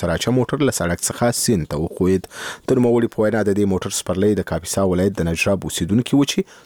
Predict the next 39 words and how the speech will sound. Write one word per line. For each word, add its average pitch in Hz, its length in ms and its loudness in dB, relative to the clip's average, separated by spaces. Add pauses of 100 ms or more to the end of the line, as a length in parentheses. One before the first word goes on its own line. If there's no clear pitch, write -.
(200)
پنجشیر 147 400 0
ته 113 120 2
د 120 80 2
نوي 135 240 2
کال 117 340 2 (300)
د - 20 0 (200)
لمانځلو 87 640 2
لپاره 117 400 -2
په 78 120 -2
میله 76 320 -4
تللي 82 240 0
وو. 87 80 2 (720)
د - 20 4 (300)
افغانستان 185 500 0
د 175 140 2
دفاع 160 240 0
وزارت 151 360 0
وایي، 156 220 4
په 131 200 2
تیرو 143 300 2 (440)
څلوېښت 110 440 2
ساعتونو 131 560 0
کې 131 560 4
د 117 180 4
افغانستان 120 420 -2 (100)
په 104 140 0
بېلابېلو 131 520 2
سیمو 127 220 0
کې 110 120 0
نهه 131 200 2
ویشت - 180 0
وسلوال 110 460 2
وژلي 107 300 2
او 98 60 2 (100)
یولس 107 440 2
تنه 87 220 -2
نور 85 180 -2
یې 80 120 -6
ټپیان 82 320 -4